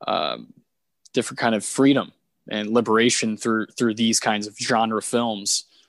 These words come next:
And it's, it's pretty powerful, man. It's pretty powerful stuff. I, I'll say, I, I really, really enjoyed this movie.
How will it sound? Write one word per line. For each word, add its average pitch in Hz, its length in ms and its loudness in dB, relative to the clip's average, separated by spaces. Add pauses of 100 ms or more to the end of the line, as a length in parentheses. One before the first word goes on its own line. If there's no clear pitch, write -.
(800)
And 113 120 2
it's, - 240 0
it's 113 180 -14
pretty 180 200 2
powerful, 156 420 2
man. 120 340 -8
It's 117 140 -12
pretty 139 220 -4
powerful 131 380 -2
stuff. - 560 -4
I, 110 200 -2
I'll 117 100 0
say, 120 420 -2
I, 120 320 0
I 139 120 2
really, 160 400 4
really 143 240 2
enjoyed 117 380 -2
this 104 260 -4
movie. 95 360 -16